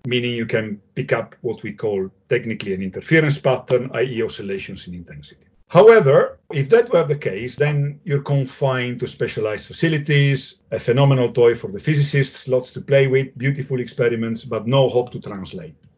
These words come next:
So we've observed that actually there is another manifestation, which is difficult to pick up, but is there nonetheless, which is refraction. The direction of an X-ray,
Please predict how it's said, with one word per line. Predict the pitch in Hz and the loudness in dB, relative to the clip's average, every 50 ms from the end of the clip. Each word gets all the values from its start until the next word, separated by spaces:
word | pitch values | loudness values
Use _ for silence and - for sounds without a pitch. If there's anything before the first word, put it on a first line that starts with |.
| _ _ _ _ _ _ | _ _ _ _ _ _
So | - - 190 185 180 - - - _ _ _ _ - | 4 6 8 8 8 6 4 -2 _ _ _ _ -4
we've | 160 190 220 226 240 220 202 | -2 0 0 0 0 2 2
observed | 208 196 139 - - - 165 127 107 98 104 117 117 113 _ _ | 2 2 2 -2 0 2 2 2 2 0 -2 -4 -6 -8 _ _
that | 143 - 135 127 127 - - - | -4 0 0 0 0 -2 -4 -4
actually | 190 185 - - - 165 151 151 | -4 -4 -4 -6 -6 -4 -4 -4
there | 143 123 131 127 | -2 -2 -2 -2
is | 135 127 - | -2 -4 -4
another | 131 156 190 190 196 165 | -4 -4 -2 -2 -2 -2
manifestation, | 147 139 131 127 - 110 - - - 85 - - - 123 156 - - _ | -2 -2 -2 -4 -6 -10 -10 -10 -14 -14 -14 -14 -12 -12 -12 -12 -10 _
which | 131 127 135 131 127 127 127 - - - | -2 0 2 2 0 -2 -4 -8 -12 -10
is | - 131 127 120 - | -8 -8 -8 -8 -10
difficult | - - 151 160 - 202 208 208 160 - | -4 -2 -2 -2 -2 0 0 0 0 0
to | 160 | -4
pick | 143 - 143 139 - | -6 -6 -8 -8 -8
up, | 92 95 95 - - _ - | -10 -10 -12 -16 -20 _ -10
but | - 185 185 - | -8 -8 -6 -6
is | 180 - 95 | -8 -6 0
there | 123 131 135 127 | 2 4 4 4
nonetheless, | 123 120 123 113 113 101 85 78 - - - | 2 0 -2 -2 -2 -4 -4 -10 -14 -14 -14
which | 113 101 - | -12 -10 -8
is | 135 117 - | -8 -8 -6
refraction. | 117 110 113 104 - 113 98 85 - - - - - 71 73 73 - _ - - - - _ - | -6 -6 -6 -8 -8 -10 -10 -10 -12 -16 -18 -16 -16 -16 -16 -18 -18 _ -20 -20 -20 -20 _ -6
The | - 123 120 | 0 0 0
direction | 123 107 131 127 127 127 127 135 175 190 - - - - 208 202 226 233 233 - - | 2 2 2 4 4 4 4 4 2 2 0 -4 -6 -6 -4 -4 -4 -6 -8 -6 -6
of | 123 120 | -4 -4
an | 127 127 143 | -4 -4 -4
X-ray, | - - - - 113 87 78 90 117 | -4 -6 -8 -14 -14 -16 -14 -14 -14